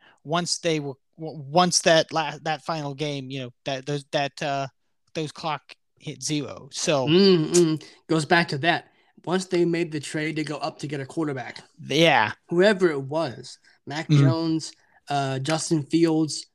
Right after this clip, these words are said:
Speaker 2: Trey
Speaker 1: Mm.
Speaker 2: Lance, whoever it was, once they made that trade, it was, it
Speaker 1: Yeah.
Speaker 2: was done. 'Cause you don't go up that high
Speaker 1: Yeah.
Speaker 2: to take a, a defensive lineman.
Speaker 1: It was solidified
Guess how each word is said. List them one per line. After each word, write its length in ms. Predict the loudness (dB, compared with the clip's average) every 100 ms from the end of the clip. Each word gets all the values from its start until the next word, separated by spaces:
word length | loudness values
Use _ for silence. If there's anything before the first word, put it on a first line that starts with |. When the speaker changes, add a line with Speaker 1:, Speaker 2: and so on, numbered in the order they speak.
| -12
Speaker 2:
Trey 220 | -2 4
Speaker 1:
Mm. 40 | 6
Speaker 2:
Lance, 280 | 6 4 2
whoever 340 | 2 2 2
it 120 | -2
was, 420 | 0 2 0 -2 -12 _ -4
once 260 | 2 2 4
they 120 | 6
made 260 | 6 4 2
that 200 | -2 -4
trade, 340 | -4 -2 -4 _ -10
it 120 | -6
was, 180 | -6 -6
it 60 | -8 -6 2
Speaker 1:
Yeah. 140 | 2
Speaker 2:
was 140 | 2 -2
done. 320 | -4 -4 -10 _ _ _ _ _
'Cause 200 | -8 -4 2
you 80 |
don't 240 | 4 6 6
go 180 | 6 4
up 240 | 2 -4 -8
that 200 | -6 -4
high 460 | -2 0 0 2 4
Speaker 1:
Yeah. 160 | 6
Speaker 2:
to 160 | 6 2 -2
take 220 | -4 -4
a, 60 | -6 -8
a 60 | -2
defensive 520 | 0 2 0 -2 -2
lineman. 360 | -2 -2 -4 -10 _ _ _ _ 4
Speaker 1:
It 100 | 6
was 140 | 6
solidified 840 | 4 4 4 4 4 6 4 0